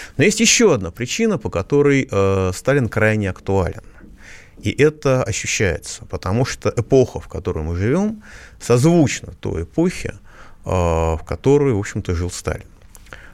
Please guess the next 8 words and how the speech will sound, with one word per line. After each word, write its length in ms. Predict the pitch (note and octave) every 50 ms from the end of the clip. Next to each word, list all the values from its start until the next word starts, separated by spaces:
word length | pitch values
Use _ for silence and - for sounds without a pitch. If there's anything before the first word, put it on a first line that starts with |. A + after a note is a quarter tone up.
| - - -
Когда, 800 | - - F2 G2 G#2+ A#2+ C#3 D3+ D#3 D#3 D3+ C#3+ C3+ B2+ A2+ -
э, 160 | G#2+ G#2+ G#2+
я 320 | G#2+ A#2+ C3 B2 A#2 G#2+ - - - - - - - - - -
несколько 480 | - A2+ A#2+ A#2+ - - A2 - B2+
раз 160 | A#2+ G2+ E2+
пересматривал, 880 | - - - G#2+ - - F3 F#3+ G3+ - B2 A2+ G2+ F#2+ F#2+ F#2 F2+ -
э, 160 | - - F#2 F#2
последнее 720 | - C3 - - - C#3+ C3+ G#2+ E2+ E2+ D2+ C#2 C2+ -